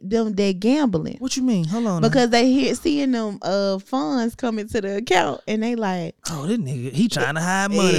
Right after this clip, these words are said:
Speaker 1: "Yeah,
Speaker 2: from
Speaker 1: he
Speaker 2: us."
Speaker 1: hidden, like,
Speaker 2: <laughs>
Speaker 1: like
Speaker 2: "Oh, he, he think he, he hot."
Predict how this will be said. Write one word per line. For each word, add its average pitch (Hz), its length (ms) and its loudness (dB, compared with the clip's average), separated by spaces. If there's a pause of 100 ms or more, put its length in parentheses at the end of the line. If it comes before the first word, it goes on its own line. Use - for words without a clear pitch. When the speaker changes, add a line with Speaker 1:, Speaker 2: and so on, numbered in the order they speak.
Speaker 1:
"Yeah, - 40 4
Speaker 2:
from 160 80 4
Speaker 1:
he 226 220 6
Speaker 2:
us." 214 80 2
Speaker 1:
hidden, 208 460 2
like, 190 520 6
Speaker 2:
<laughs> - 280 2
Speaker 1:
like 185 200 6
Speaker 2:
"Oh, 214 40 6
he, 269 140 8
he 294 160 10
think 233 240 6
he, 269 140 6
he 285 220 8
hot." 277 340 4